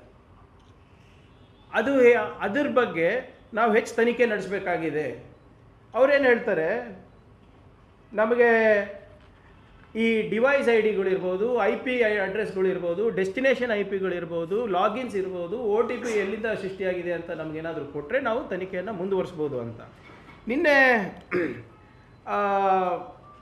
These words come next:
ಸಿ ಇ ಒ ಅವ್ರೇನು ಹೇಳ್ತಾರೆ, ಚುನಾವಣೆ ಆಯೋಗದವರು, ಇಲ್ಲ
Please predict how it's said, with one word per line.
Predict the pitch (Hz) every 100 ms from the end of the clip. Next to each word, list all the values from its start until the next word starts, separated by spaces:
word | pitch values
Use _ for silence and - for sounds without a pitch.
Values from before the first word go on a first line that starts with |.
| - - - - - - -
ಸಿ | - 277
ಇ | 311
ಒ | 269
ಅವ್ರೇನು | 254 233 208
ಹೇಳ್ತಾರೆ, | 196 190 160 131 165 214
ಚುನಾವಣೆ | 202 214 220 220 202
ಆಯೋಗದವರು, | 196 185 165 147 127 196 240 226 - - - - - 226
ಇಲ್ಲ | 269